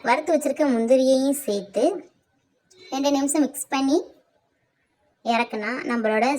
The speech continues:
சூப்பரா தேங்காய் திரட்டி பால் ஈஸியா ரெடி ஆயிடுச்சு. செம்ம டேஸ்டா இருக்கும். ஸ்வீட் கிரேவிங்ஸ் இருக்கு, இதை ட்ரை பண்ணி பாருங்க, செம்மையா இருக்கும். இது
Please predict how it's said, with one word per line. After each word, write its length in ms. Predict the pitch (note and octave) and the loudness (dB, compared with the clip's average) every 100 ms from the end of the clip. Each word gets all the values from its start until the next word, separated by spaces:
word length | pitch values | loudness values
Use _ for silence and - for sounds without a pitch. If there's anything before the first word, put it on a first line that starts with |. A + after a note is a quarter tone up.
| - | -4
சூப்பரா 500 | E4 - _ C#4+ D4+ C4 | -6 -8 _ -2 0 -2
தேங்காய் 320 | A#3+ B3+ B3+ A3+ | -4 -4 -2 -2
திரட்டி 300 | G#3 A3 G#3+ - | -2 -4 -10 -6
பால் 240 | G3 F#3+ - _ _ _ _ B3+ D4+ | -4 -4 -8 _ _ _ _ -4 0
ஈஸியா 380 | D#4 A#3+ C4 D4 A3+ | 0 2 2 2 0
ரெடி 180 | G#3+ A3 | 0 0
ஆயிடுச்சு. 400 | G3+ F3+ F#3 C#4 - - _ _ _ _ _ _ _ _ _ _ _ _ _ _ _ _ - | 0 -2 -4 -4 -4 -6 _ _ _ _ _ _ _ _ _ _ _ _ _ _ _ _ -10
செம்ம 280 | A#3 A3 B3 B3+ | -6 -4 -2 -2
டேஸ்டா 400 | B3 C4 - C#4+ B3 | 0 -2 0 2 2
இருக்கும். 380 | G#3+ - D4 G#4+ F4+ | 0 0 0 0 -4
ஸ்வீட் 280 | - F4+ F#4 - | -6 -6 -4 0
கிரேவிங்ஸ் 420 | E4+ C4+ A#3+ - A3 | 2 2 -2 -4 -6
இருக்கு, 240 | G#3 A3+ - - | -4 -8 -8 -6
இதை 100 | - - | -4 0
ட்ரை 120 | A#3+ B3+ | 0 0
பண்ணி 180 | C4+ A#3 | -2 -2
பாருங்க, 300 | G#3 G3+ A#3+ F4 - _ _ _ _ _ _ _ _ - | -4 -2 -2 -4 -6 _ _ _ _ _ _ _ _ -10
செம்மையா 420 | G#3+ G#3 B3+ C#4+ A#3 | -8 -6 -2 0 0
இருக்கும். 280 | G#3 C#4+ A4 - _ _ _ _ _ _ _ _ _ _ _ _ _ _ _ _ _ _ _ _ _ _ _ _ _ _ - | -2 -2 -4 -6 _ _ _ _ _ _ _ _ _ _ _ _ _ _ _ _ _ _ _ _ _ _ _ _ _ _ -6
இது 80 | F#4+ | 2